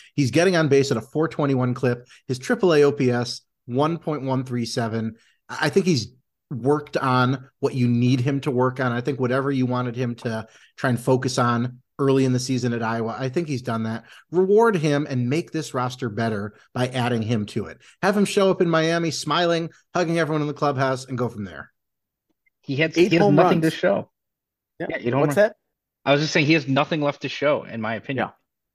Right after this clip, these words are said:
Speaker 3: Just need at bats at the big league level for him. But yeah, eight home runs for Chris Morel. Um,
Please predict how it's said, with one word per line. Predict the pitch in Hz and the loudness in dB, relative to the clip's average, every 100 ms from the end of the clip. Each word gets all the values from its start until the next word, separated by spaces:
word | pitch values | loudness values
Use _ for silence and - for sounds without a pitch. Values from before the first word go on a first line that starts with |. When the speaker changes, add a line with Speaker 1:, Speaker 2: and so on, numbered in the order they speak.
| _ _ _ _ _ | _ _ _ _ _
Speaker 3:
Just | 160 156 156 | -4 -4 0
need | 175 190 | 2 2
at | - | 2
bats | 170 170 139 - - _ _ _ | 2 2 0 -8 -18 _ _ _
at | 143 | -6
the | 147 | -2
big | 139 143 | -2 0
league | 143 | -2
level | 127 135 135 | 0 0 -2
for | - 143 127 | -4 -4 -2
him. | 113 | -2
But | 117 | 0
yeah, | 147 | 0
eight | 139 170 | 2 0
home | 185 | 0
runs | 156 160 156 | -2 -4 -6
for | 127 | -10
Chris | - - - | -8 -8 -4
Morel. | 156 131 147 143 127 - - - | -2 2 4 4 0 -6 -20 -2
Um, | 147 | -2